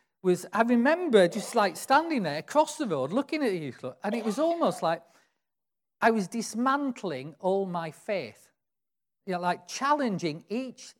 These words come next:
layer that was there. And I, and I remember that this was the first time probably this had happened. I got to the bottom, and there was Jesus. You see, there is an undeniable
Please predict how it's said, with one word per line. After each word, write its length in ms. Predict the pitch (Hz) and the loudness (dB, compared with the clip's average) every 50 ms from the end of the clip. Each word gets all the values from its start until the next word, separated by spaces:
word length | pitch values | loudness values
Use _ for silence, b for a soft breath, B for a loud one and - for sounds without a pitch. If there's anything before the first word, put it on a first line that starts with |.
| _ _ | _ _
layer 680 | - 175 190 196 202 214 220 196 165 143 127 127 143 143 _ _ _ _ _ _ _ _ _ _ _ | -4 -2 0 0 0 0 0 0 -2 -2 -4 -4 -6 -10 _ _ _ _ _ _ _ _ _ _ _
that 160 | 151 160 156 | -10 -10 -10
was 140 | 156 147 143 | -12 -12 -8
there. 360 | 175 160 131 104 110 123 123 _ _ _ _ _ _ _ _ _ _ _ _ _ _ _ _ | -6 -6 -6 -6 -8 -10 -12 _ _ _ _ _ _ _ _ _ _ _ _ _ _ _ _
And 140 | 202 220 240 | 0 2 2
I, 120 | 220 - | 2 2
and 100 | 233 247 | 0 0
I 20 | 262 | 2
remember 560 | 262 262 262 294 330 349 349 330 254 220 202 | 0 2 2 2 2 2 2 6 6 6 6
that 260 | 185 208 165 - - _ - _ _ _ _ _ | 6 2 -2 -4 -12 _ -20 _ _ _ _ _
this 200 | - 220 214 - | -6 -6 -6 -4
was 140 | 254 226 - | -6 -6 -4
the 80 | 226 - | -6 2
first 260 | - 254 254 254 254 | 4 4 4 4 2
time 240 | - 226 202 190 175 | 0 2 2 2 0
probably 280 | - 208 185 170 170 | 0 0 0 0 -2
this 180 | 165 170 - - | -2 -2 -6 -8
had 100 | 165 151 | -6 -2
happened. 280 | 175 180 160 - 165 - | 0 -2 0 0 -4 -4
I 60 | 175 | -4
got 320 | 156 156 262 302 294 285 | 2 4 4 4 4 2
to 100 | - - | -8 -8
the 120 | 262 254 214 | -6 -6 -2
bottom, 540 | 165 175 143 127 92 - 117 117 139 165 170 _ _ _ _ _ _ _ _ _ _ _ _ _ _ | 0 0 0 0 -4 -10 -14 -12 -12 -12 -14 _ _ _ _ _ _ _ _ _ _ _ _ _ _
and 140 | 160 160 | -12 -8
there 140 | 160 160 160 | -6 -6 -6
was 100 | 143 139 | -8 -10
Jesus. 500 | - - 151 147 123 - 113 _ - - _ _ _ _ _ _ _ _ _ _ _ _ _ _ _ _ _ _ _ _ _ _ _ _ _ _ | -10 -10 -12 -12 -12 -16 -20 _ -20 -20 _ _ _ _ _ _ _ _ _ _ _ _ _ _ _ _ _ _ _ _ _ _ _ _ _ _
You 80 | 185 | -10
see, 260 | 180 - - 240 208 b b b b b b b _ _ _ _ _ _ _ _ _ | -8 -2 0 0 0 b b b b b b b _ _ _ _ _ _ _ _ _
there 320 | 170 170 247 254 269 269 | 0 2 2 2 4 0
is 160 | 277 240 - | 0 -4 -2
an 100 | 247 240 | -2 -2
undeniable 1080 | 254 254 254 254 247 226 240 220 220 214 202 202 190 185 185 160 - 170 165 156 156 - | 0 0 0 -2 -2 -2 -4 -4 -4 -6 -4 -4 -4 -4 -4 -6 -6 -8 -8 -8 -8 -12